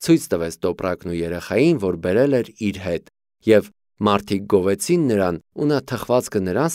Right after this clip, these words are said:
տվեց, և նրանք այդ թխվածքը կերան։ «Ով Շուման», ասաց Ալին, «Այս երեխան Զուրեիկի որդին է, պահիր քեզ մոտ»։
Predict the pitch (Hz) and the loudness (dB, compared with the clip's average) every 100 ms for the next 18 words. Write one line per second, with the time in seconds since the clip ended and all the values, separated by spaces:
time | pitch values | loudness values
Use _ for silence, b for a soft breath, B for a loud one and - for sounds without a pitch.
0 | - 175 180 - - _ - 135 120 104 | 0 2 2 0 -10 _ 2 4 4 2
1 | 127 165 - - 131 139 - 92 - 101 | 0 -2 -4 0 0 0 -6 -8 -2 -2
2 | - - 85 - 82 73 65 - _ _ | -4 -6 -10 -8 -6 -6 -10 -16 _ _
3 | _ _ _ _ _ _ _ _ _ _ | _ _ _ _ _ _ _ _ _ _
4 | _ - 113 180 170 - 226 208 139 80 | _ 2 4 4 2 -2 2 4 2 0
5 | - - 92 98 85 - - 82 76 65 | -6 -4 -2 0 -2 -4 0 0 0 -10
6 | 62 _ _ - 101 98 117 131 131 151 | -14 _ _ 0 2 4 4 2 2 2
7 | 117 135 123 120 123 139 131 131 - 185 | 4 4 4 2 0 2 2 2 0 0
8 | 147 80 - - 113 110 127 127 - 131 | 0 -2 -6 0 2 2 2 0 2 2
9 | 127 175 160 - | 4 2 0 0